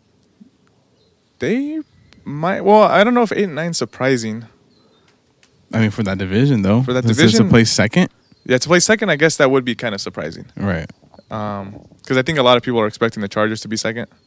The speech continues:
Speaker 2: Yeah. I, I have Chargers second in my book.
Speaker 1: Yeah, so I think that definitely would be surprising. I think people probably think they'd be last or in third. But, um, I don't know. I feel like they're just gonna be, like, a very average s-, uh,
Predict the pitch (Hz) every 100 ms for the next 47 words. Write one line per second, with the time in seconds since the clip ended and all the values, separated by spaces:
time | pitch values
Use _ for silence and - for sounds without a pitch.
0 | _ _ 117 117 98 95 - - - -
1 | 113 - 107 123 117 - 104 92 - 98
2 | 82 85 92 82 71 - - 107 101 98
3 | 101 - 95 - - - 120 123 110 101
4 | - 117 120 110 107 110 - 107 107 107
5 | 104 110 - _ 110 - 98 107 104 -
6 | 101 - 98 95 101 101 - 95 90 95
7 | 101 104 104 113 _ 95 92 95 101 -
8 | _ _ _ _ _ 117 147 139 123 143
9 | 135 117 _ - _ _ _ _ _ _
10 | _ _ _ _ - 117 123 127 120 120
11 | 110 104 110 110 101 - - 110 110 107
12 | - - - - - - _ -